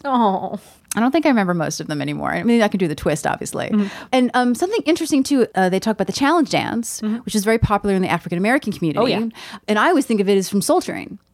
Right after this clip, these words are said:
Speaker 1: Oh, yeah. I mean, that's the first visual I have.
Speaker 2: Yeah.
Speaker 1: So that's the episode.
Speaker 2: Yeah.
Speaker 1: That is Murphy's Pony. We will see you guys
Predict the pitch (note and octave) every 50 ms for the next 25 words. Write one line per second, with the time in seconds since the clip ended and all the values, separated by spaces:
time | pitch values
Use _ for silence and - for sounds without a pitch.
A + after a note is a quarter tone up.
0 | _ _ _ _ - F#4 F#4 A#3 A#3+ A#3+ - - A3 A#3 A3+ A#3 B3 B3 B3 -
1 | C4 A#3+ - A#3+ A#3 F#3+ G3 G3 F3 F#3 E3 E3 D#3 D3+ E3 G3+ G3+ E3 A3+ G3
2 | C#3 - F#3 - _ _ _ _ _ _ _ _ _ _ _ - - - - -
3 | - C#4+ C4 C#4 D#4+ F4 - - E4 C4 - D#4+ - - G4+ - F#3+ D#3 D3+ D#3+
4 | F3 F#3 - _ _ - - - G3+ D4+ A#4 G#4 G#3+ E3 F#3 G3 A3+ A3+ A#3 A3+
5 | A#3 A#3+ - B3+ - - - A#3 D4+ E4+ A#3+ - - _ - _ _ _ _ -
6 | G3+ A#3+ C4+ C4 B3+ A#3 A#3 - C4+ D4+ F#4+ G4 C#4+ A3 G3+ F3+ E3+ E3+ F#3 A3
7 | B3+ - - -